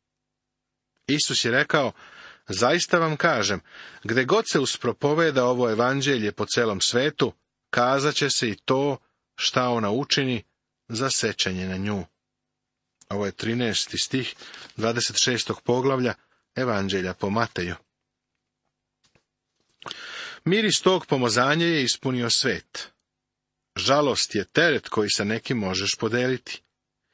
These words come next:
Biće onih koji će ti doći u tvojoj tuzi.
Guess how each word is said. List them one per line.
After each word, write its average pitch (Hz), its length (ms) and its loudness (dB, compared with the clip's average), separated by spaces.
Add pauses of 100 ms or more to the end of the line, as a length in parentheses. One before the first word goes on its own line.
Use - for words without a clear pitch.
(280)
Biće 165 400 2
onih 147 400 2
koji 107 200 0
će - 120 -2
ti - 120 -14
doći 120 500 0 (480)
u 147 100 -2
tvojoj 87 380 -4
tuzi. 101 500 -2